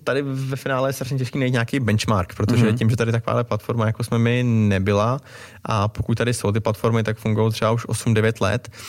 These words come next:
Speaker 1: A co třeba vím, tak, eh, zase ono to je těžký porovnat, protože když začínali oni, tak ten trh e-commerce byl úplně jinde. Takže oni třeba za první rok vybrali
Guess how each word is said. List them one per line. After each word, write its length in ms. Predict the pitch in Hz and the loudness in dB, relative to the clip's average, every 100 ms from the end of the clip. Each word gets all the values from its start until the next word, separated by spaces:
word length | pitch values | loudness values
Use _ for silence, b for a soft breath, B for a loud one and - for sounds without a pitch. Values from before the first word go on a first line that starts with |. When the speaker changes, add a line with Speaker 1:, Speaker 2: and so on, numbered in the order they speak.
| B B | B B
Speaker 1:
A 200 | - 95 | -2 0
co 180 | 95 127 | 0 0
třeba 220 | - 139 | 2 2
vím, 300 | 107 107 127 | 4 4 2
tak, 280 | 120 107 - 113 | 0 -2 -2 0
eh, 200 | 107 104 | 2 2
zase 200 | 104 101 | 2 2
ono 80 | |
to 60 | 107 | 2
je 40 | |
těžký 220 | 117 135 110 | 0 -2 0
porovnat, 360 | 95 98 95 | 0 2 0
protože 120 | 104 | 2
když 80 | 107 | 2
začínali 360 | 101 - 117 120 | 2 2 2 2
oni, 260 | 95 98 | 2 2
tak 120 | 107 - | 2 2
ten 300 | 113 110 104 | 2 4 2
trh 440 | - 101 101 - | 2 2 0 -2
e-commerce 460 | - - 104 104 113 | -4 0 2 2 2
byl 120 | 107 | 0
úplně 280 | 101 110 104 | 2 2 4
jinde. 340 | 92 98 85 | 4 2 0
Takže 220 | 92 107 | 0 0
oni 180 | 101 101 | 2 2
třeba 220 | - 107 | 2 2
za 80 | 107 | 2
první 300 | 104 110 110 | 2 2 4
rok 160 | 101 101 | 2 2
vybrali 480 | 98 104 104 104 | 2 4 4 2